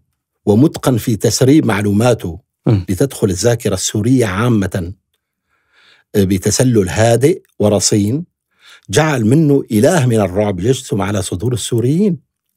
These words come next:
Speaker 1: السوريين وغير السوريين أيضًا
Speaker 2: مم.
Speaker 1: يعني. يعني
Speaker 2: مم.
Speaker 1: الشعب اللبناني مليء بالرعب من النظام السوري.
Speaker 2: نعم.
Speaker 1: على سبيل المثال. لكن لا يوجد بيت سوري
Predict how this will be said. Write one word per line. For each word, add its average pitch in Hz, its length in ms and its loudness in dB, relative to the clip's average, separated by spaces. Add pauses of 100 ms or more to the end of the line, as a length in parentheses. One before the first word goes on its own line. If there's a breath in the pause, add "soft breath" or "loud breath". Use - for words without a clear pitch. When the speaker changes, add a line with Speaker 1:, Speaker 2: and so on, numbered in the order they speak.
(220)
Speaker 1:
السوريين 185 380 2
وغير 226 280 4
السوريين 240 460 2
أيضًا 120 280 2
Speaker 2:
مم. 98 60 -2
Speaker 1:
يعني. 90 340 -8 (160)
يعني 95 160 2
Speaker 2:
مم. 101 40 2
Speaker 1:
الشعب 123 300 -2
اللبناني 151 500 0 (680 soft breath)
مليء 160 360 4
بالرعب 214 400 0
من 196 100 2
النظام 170 320 2
السوري. 170 400 -2 (320)
Speaker 2:
نعم. 107 220 4
Speaker 1:
على 127 140 2
سبيل 160 300 0
المثال. 151 440 -2 (540 soft breath)
لكن 131 280 2
لا 139 200 2
يوجد 190 560 2
بيت 175 260 4
سوري 143 540 2